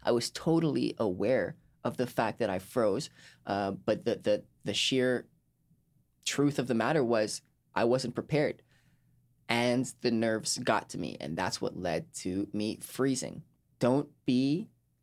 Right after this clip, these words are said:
underprepared. You will always be nervous.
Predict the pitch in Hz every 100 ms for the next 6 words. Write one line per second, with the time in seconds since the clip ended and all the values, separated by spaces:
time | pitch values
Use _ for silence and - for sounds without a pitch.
0 | _ 98 113 123 143 - 165 170 110 113
1 | 120 123 - 117 123 139 135 123 131 147
2 | - -